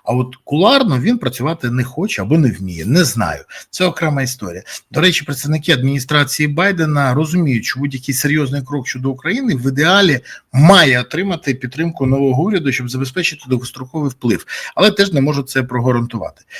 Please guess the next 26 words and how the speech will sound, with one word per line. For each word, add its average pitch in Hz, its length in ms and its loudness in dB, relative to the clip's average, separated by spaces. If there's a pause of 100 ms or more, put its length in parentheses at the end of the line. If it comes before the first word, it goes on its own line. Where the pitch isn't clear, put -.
(380)
Е, 135 260 4
взагалі, 170 420 4
в 220 40 4
останні 202 340 2
тижні 196 300 0
Україна 170 400 0
була 160 220 0
одною 160 260 0
з - 60 -6
тем 165 160 0
обговорення 143 520 0
між 131 340 -2
радниками 107 800 0
з 98 200 -10
національної 123 680 -2
безпеки 120 380 -8
С - 120 -10
Ш 131 200 -2
А 131 40 0
Джеком 127 360 -6
Саліваном 208 600 0
і 196 80 0
його 175 220 0
наступником 143 560 -8
Майком 131 360 -4
Волцем. 95 360 -12